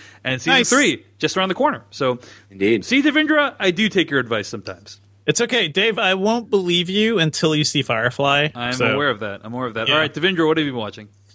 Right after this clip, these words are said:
Speaker 2: Uh, I d-, I'm also catching up on T V. Uh, I caught up on Homeland season six,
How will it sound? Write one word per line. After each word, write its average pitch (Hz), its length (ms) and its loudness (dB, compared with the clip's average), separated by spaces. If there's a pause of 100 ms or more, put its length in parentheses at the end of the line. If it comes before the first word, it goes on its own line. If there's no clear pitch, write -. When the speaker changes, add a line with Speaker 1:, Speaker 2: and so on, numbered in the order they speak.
(160)
Speaker 2:
Uh, 175 280 0
I 170 200 2
d-, 160 260 0
I'm 170 160 0
also 151 240 0
catching 151 340 -2
up 143 180 -2
on 139 180 0
T 147 200 -2
V. 202 260 0
Uh, 143 200 2
I 131 100 0
caught 147 200 -2
up 143 120 0
on 139 200 0
Homeland 160 460 0
season 143 280 0
six, - 440 -4